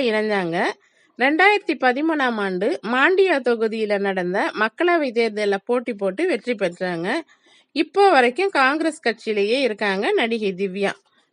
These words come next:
நன்றி. இந்த வீடியோ உங்களுக்கு பிடிச்சிருக்குன்னு நம்புறேன். வேற ஒரு தகவலோட அடுத்த வீடியோல சந்திக்கிறேன். நன்றி. இந்த வீடியோ உங்களுக்கு பிடிச்சிருந்தா லைக் பண்ணுங்க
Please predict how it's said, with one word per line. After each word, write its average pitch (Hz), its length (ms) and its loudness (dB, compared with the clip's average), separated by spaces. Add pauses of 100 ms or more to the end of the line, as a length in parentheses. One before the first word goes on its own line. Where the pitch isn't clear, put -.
நன்றி. 254 360 2 (220)
இந்த 254 280 2
வீடியோ 339 440 2
உங்களுக்கு 240 300 0
பிடிச்சிருக்குன்னு 254 640 0
நம்புறேன். 196 400 0
வேற 254 320 2
ஒரு 254 180 0
தகவலோட 254 600 -2 (120)
அடுத்த 247 320 0
வீடியோல 240 520 -2
சந்திக்கிறேன். 208 580 -4 (140)
நன்றி. 202 320 -2 (560)
இந்த 247 140 4
வீடியோ 339 460 4
உங்களுக்கு 240 300 0
பிடிச்சிருந்தா 214 640 0 (520)
லைக் 262 320 2
பண்ணுங்க 196 380 0